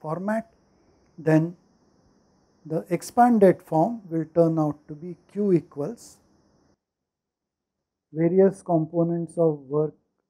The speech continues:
summed together plus various components of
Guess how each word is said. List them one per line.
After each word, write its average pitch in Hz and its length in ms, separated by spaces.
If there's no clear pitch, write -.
summed 156 280
together 135 460
plus 185 480
various 180 500
components 170 840
of 156 180